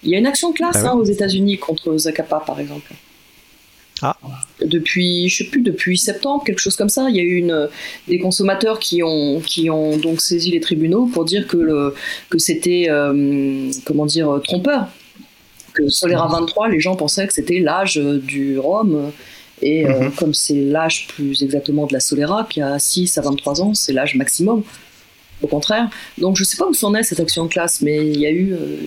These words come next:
Speaker 1: il y a une action qui est, euh, qui est, qui est intentée aux U S, hein,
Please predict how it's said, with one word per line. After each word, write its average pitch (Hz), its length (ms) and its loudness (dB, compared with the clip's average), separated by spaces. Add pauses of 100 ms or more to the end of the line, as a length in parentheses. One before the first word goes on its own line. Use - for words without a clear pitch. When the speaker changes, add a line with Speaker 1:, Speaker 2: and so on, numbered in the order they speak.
(160)
Speaker 1:
il - 60 -10
y 160 60 0
a 160 40 0
une 165 80 -6
action 196 300 -2
qui 175 240 0
est, - 20 0
euh, 165 240 -4
qui 165 380 -4
est, 160 80 -8 (880)
qui - 100 -2
est - 20 0
intentée 180 380 -2
aux 185 80 2
U 170 180 0
S, 165 280 0
hein, 156 100 -8